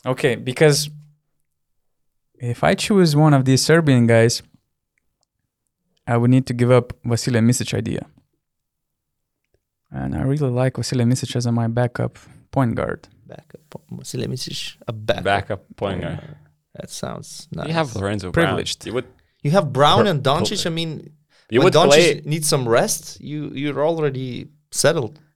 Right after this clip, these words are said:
Speaker 1: Sounds like you desperately need Vasilija Micic,
Speaker 2: I
Speaker 1: no?
Speaker 2: don't need him
Speaker 3: <laughs>
Speaker 2: desperate. I'm definitely going to pick him if you leave
Speaker 3: <laughs> The
Speaker 2: him
Speaker 3: next
Speaker 2: to me.
Speaker 3: pick, 'cause I
Speaker 2: That's,
Speaker 3: cannot, I cannot take
Speaker 2: that's
Speaker 3: Serbians, so.
Speaker 2: one hundred percent, but
Speaker 1: Too much of playmakers, right?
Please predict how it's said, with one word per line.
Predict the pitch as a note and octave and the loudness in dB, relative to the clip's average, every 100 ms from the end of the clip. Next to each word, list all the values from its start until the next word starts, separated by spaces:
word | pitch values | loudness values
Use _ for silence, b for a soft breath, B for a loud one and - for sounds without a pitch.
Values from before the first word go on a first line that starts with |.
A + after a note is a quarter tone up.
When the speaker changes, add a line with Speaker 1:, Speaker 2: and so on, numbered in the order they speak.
| _ _ _ _ _ | _ _ _ _ _
Speaker 1:
Sounds | - - F#3+ F#3 | -12 -4 -2 0
like | F3+ F3 | 0 -2
you | D#3+ | -6
desperately | D3 D#3+ D#3 D#3+ D3+ - C#3+ | 0 0 0 -2 -2 0 2
need | D3+ C#3+ | 2 0
Vasilija | C3+ C#3 C3 D3+ C#3+ | -4 -8 -4 0 0
Micic, | D3+ - | 0 0
Speaker 2:
I | D3 | 4
Speaker 1:
no? | C#3+ | 4
Speaker 2:
don't | E3+ F#3+ A3+ D3+ | 4 2 4 6
need | - D3 | 6 4
him | G3 | 2
Speaker 3:
<laughs> | C3+ | 2
Speaker 2:
desperate. | F3+ - C#3+ - | 0 0 -6 0
I'm | C#3+ D3+ | 2 4
definitely | D#3 A3 B3 A3 F3+ | 4 2 2 -2 -2
going | C3 F3 G3 | 4 4 2
to | - - | -4 0
pick | F#3 F3 | 0 2
him | C#3+ C#3 | -2 -2
if | F#2+ F#2+ | -4 -4
you | C3 | -6
leave | C3 D#3+ | -4 0
Speaker 3:
<laughs> | |
The | G#2 | 2
Speaker 2:
him | A2 | 4
Speaker 3:
next | A#2 G2+ | 4 2
Speaker 2:
to | |
me. | G#2+ | 2
Speaker 3:
pick, | A#2+ G2+ - b b b | 2 2 -4 b b b
'cause | - A2+ | -4 2
I | |
Speaker 2:
That's, | D#3 F3+ | 4 4
Speaker 3:
cannot, | B2+ B2 G#2+ - | 4 4 2 -2
I | G#2+ | -4
cannot | A2+ G#2+ | -4 -8
take | G2+ G2 | -8 -4
Speaker 2:
that's | C3 F#3 F3+ | 2 2 2
Speaker 3:
Serbians, | F#2+ F#2+ F#2+ F2 | -2 -4 -4 -8
so. | - _ _ | -14 _ _
Speaker 2:
one | G#2 E3 E3 | -6 -2 0
hundred | D#3+ D3+ D3+ | 0 -2 -4
percent, | C#3+ - B2+ A2 A2 | -4 -2 -4 -4 0
but | A#2+ | 4
Speaker 1:
Too | E3+ | 6
much | E3 D3 | 6 4
of | - | 0
playmakers, | C3 C3 B2 A2+ A#2 A2 | 2 6 6 4 2 0
right? | A#2 C3 | 2 0